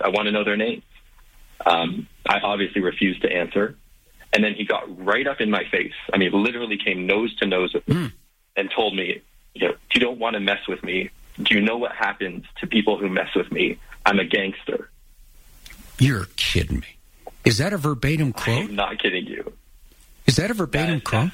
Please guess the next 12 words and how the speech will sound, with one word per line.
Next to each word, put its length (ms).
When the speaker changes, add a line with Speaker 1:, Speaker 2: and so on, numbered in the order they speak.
Speaker 1:
that's, 160
uh, 260
I, 240
I 20
don't 240
have 220
it 60
on 160
video, 420
so 120
I, 280
I, 500